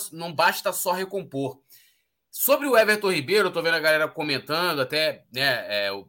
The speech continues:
é, a gente tá falando aqui do Matheus França e tal, eu tenho minhas dúvidas se, se eu não entraria ou não com o Everton Ribeiro. Cara, pega o, o primeiro gol, o gol do Wesley contra o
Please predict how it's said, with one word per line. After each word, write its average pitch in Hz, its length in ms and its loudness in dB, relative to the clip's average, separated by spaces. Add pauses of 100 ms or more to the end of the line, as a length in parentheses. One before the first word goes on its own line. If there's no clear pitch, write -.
é, 98 160 -6
a - 20 -4
gente 98 140 -10
tá 113 140 -4
falando 117 200 -8
aqui 110 140 -16
do 110 80 -14
Matheus 110 320 -8
França 107 380 -8
e 95 40 -16
tal, 123 400 0 (560)
eu 185 180 -2
tenho 190 260 -2
minhas 190 280 -2
dúvidas 170 520 -6
se, - 280 -12
se - 180 -10
eu 151 60 -4
não 156 140 -4
entraria 143 320 -2
ou 139 80 -2
não 135 140 -2
com - 80 -4
o 135 40 2
Everton 135 280 -2
Ribeiro. 107 340 -6
Cara, 123 240 4
pega 147 420 -2
o, 127 220 -12
o 131 60 -18
primeiro 139 360 -6
gol, 131 200 -6
o 113 40 -14
gol 135 140 -6
do 131 80 -8
Wesley 127 360 0
contra - 220 -16
o - 20 4